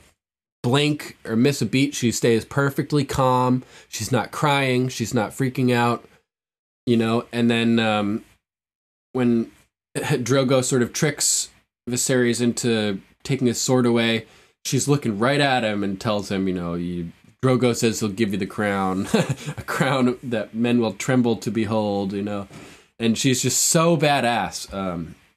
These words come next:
she's really become a powerful person at this point in the series. Even before the dragons are born, she's stepped into her own, and it's great to see her leave behind the meek D-, Dany of old, um, the slave, the,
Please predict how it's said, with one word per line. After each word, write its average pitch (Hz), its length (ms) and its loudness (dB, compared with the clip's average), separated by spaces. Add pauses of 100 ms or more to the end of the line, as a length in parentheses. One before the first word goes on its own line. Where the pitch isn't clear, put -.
(220)
she's - 260 -4
really 135 560 4 (600)
become 127 480 0
a 92 60 -10
powerful 104 760 -2 (140)
person 104 380 -4
at - 180 -12
this 95 140 -8
point 98 320 -6
in 98 100 -8
the 92 60 -4
series. 98 560 -4 (440)
Even 180 200 4
before 135 360 2
the 127 80 2
dragons 110 500 0
are 107 80 2
born, 101 440 0
she's 98 280 -6
stepped - 560 -4
into 110 140 0
her 104 200 -4
own, 101 360 -2
and 92 100 -2
it's 92 160 -6
great 107 240 -4
to 101 80 -10
see 107 240 -2
her 98 340 -4 (460)
leave 135 260 4
behind 120 460 2
the 107 120 -4
meek 110 560 0
D-, 107 200 -4
Dany 113 460 0
of 92 160 -4
old, 92 580 -4
um, 80 340 -10 (360)
the 107 100 -8
slave, 104 720 -2
the, 90 300 -2